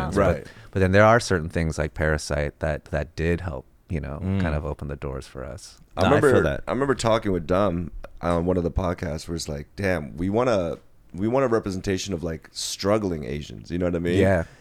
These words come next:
Speaker 2: It was so opulent at that time. Like, everyone was just,
Speaker 1: Mm.
Speaker 2: like, bling bling everywhere. You know, the bling empire. We had all these things. I really liked how, similar to Parasite, it was, like, the social class
Speaker 1: Mm-hmm.
Speaker 2: difference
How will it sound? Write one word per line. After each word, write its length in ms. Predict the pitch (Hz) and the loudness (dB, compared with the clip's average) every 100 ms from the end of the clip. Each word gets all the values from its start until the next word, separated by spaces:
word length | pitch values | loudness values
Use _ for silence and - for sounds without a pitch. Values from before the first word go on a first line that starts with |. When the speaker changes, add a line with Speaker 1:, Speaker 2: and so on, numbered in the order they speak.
| - | 0
Speaker 2:
It 60 | 101 | 2
was 140 | 110 | 4
so 220 | 147 - | 4 2
opulent 460 | 92 120 123 101 87 | 2 2 2 2 2
at 140 | 80 85 | 0 -2
that 160 | 78 | -2
time. 260 | 92 76 76 | -2 -4 -4
Like, 120 | 78 | -2
everyone 380 | 90 101 98 95 | 0 2 2 2
was 100 | 90 | 0
just, 120 | 85 | 0
Speaker 1:
Mm. 40 | 82 | -2
Speaker 2:
like, 100 | 76 - - - _ | -4 -14 -20 -20 _
bling 260 | 104 104 101 | 2 2 2
bling 300 | 95 98 98 | 4 4 4
everywhere. 420 | 95 98 98 98 | 4 4 4 4
You 120 | 95 | 4
know, 120 | 95 | 2
the 80 | 90 | 0
bling 300 | 85 101 98 | 0 0 2
empire. 420 | 101 104 110 98 | 0 0 0 2
We 120 | 98 95 | 2 2
had 80 | 92 | 2
all 100 | 92 | 0
these 180 | 92 | -2
things. 420 | - 104 101 90 - - - _ _ _ - | 0 2 2 -2 -10 -20 -20 _ _ _ -4
I 60 | 95 | -2
really 360 | 92 117 127 | 2 4 4
liked 360 | 107 98 95 - | 4 2 0 -2
how, 580 | 104 87 82 76 71 - | -4 0 0 -2 -4 -8
similar 380 | - 127 127 117 | -6 -2 0 0
to 80 | 92 | 0
Parasite, 560 | - 95 95 90 78 | 0 0 -2 -2 -2
it 40 | 85 | -2
was, 120 | 87 | -2
like, 160 | 82 | -4
the 80 | 90 | -6
social 420 | - 90 85 - | -4 -2 -2 -4
class 560 | 76 95 73 76 - - - | -6 -6 -6 -6 -10 -10 -6
Speaker 1:
Mm-hmm. 100 | 90 | -2
Speaker 2:
difference 600 | 95 92 80 78 - | 0 0 -2 -6 -10